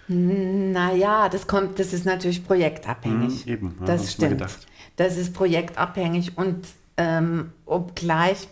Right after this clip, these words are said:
Speaker 1: wir hier ja viele <laughs> Räume haben in diesem Haus,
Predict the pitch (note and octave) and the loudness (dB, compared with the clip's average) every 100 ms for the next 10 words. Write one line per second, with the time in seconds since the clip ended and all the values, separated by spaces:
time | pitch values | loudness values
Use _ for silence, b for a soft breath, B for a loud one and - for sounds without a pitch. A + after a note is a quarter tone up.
0 | - F#3 F3 F3 F3 F3 D#3+ D#3+ E3 - | -2 2 4 4 4 4 4 2 -2 -6
1 | G#3+ A#3 A3+ A3 G#3+ - - - - - | -2 2 4 4 2 -2 -10 -2 0 2
2 | - F#3 G#3 B3+ A#3 F#3+ G3 A3+ G3+ F#3 | 2 4 4 4 4 4 4 2 4 2
3 | G3 F3 F3+ E3+ | 2 2 4 2